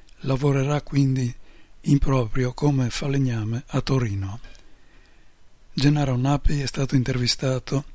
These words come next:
il quindici luglio millenovecentottantadue da Graziella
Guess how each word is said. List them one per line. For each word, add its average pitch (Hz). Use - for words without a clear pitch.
il 131
quindici 151
luglio 127
millenovecentottantadue 127
da 127
Graziella 123